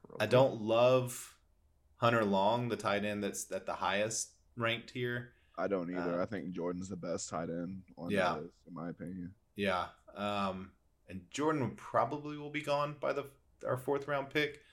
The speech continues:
Speaker 3: Oh yeah, he'll be gone.
Speaker 2: <sighs> I like, um, I like that these two tight, top corners here, Elijah Molden and Tyson Campbell.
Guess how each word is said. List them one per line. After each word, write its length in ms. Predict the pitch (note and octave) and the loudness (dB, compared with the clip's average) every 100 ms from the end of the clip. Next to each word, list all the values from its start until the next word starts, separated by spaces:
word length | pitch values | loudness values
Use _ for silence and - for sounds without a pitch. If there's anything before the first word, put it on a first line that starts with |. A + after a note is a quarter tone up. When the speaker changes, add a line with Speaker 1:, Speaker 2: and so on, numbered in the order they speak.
| - | -10
Speaker 3:
Oh 80 | - | -4
yeah, 80 | F2 | -2
he'll 120 | G#2 | 0
be 100 | F#2+ D#2 | -2 -4
gone. 340 | C2+ C#2 - _ _ _ _ _ _ - | -10 -14 -16 _ _ _ _ _ _ -14
Speaker 2:
<sighs> 720 | - - - - - - - | -6 -2 0 -2 -6 -14 0
I 100 | A2+ | 2
like, 460 | G#2+ B2 D#3+ D#3+ B2 | 6 6 6 2 2
um, 540 | A#2+ A#2 A2 G#2 - - - | 4 4 2 -2 -8 -14 0
I 80 | A2 | 6
like 200 | G#3 G#3+ | 6 6
that 160 | D#3+ | 2
these 180 | D3 D3 | 2 0
two 180 | - D3+ | 0 -2
tight, 400 | D3 B2+ B2+ - | 4 4 4 0
top 360 | C3+ A#2+ - - | 4 6 4 -4
corners 420 | A#2+ A2+ F#2+ - | -2 0 0 0
here, 140 | F2+ | -2
Elijah 380 | F2 F2+ F#2+ F#2+ | -2 0 0 -2
Molden 420 | F#2 F#2 F2+ F2 E2+ | -4 -4 -4 -6 -8
and 220 | E2 E2+ | -10 -4
Tyson 420 | F#2+ G2 F#2 E2 | -2 0 -2 -6
Campbell. 540 | - F2 F#2+ G#2 A2+ | -10 -8 -6 -6 -8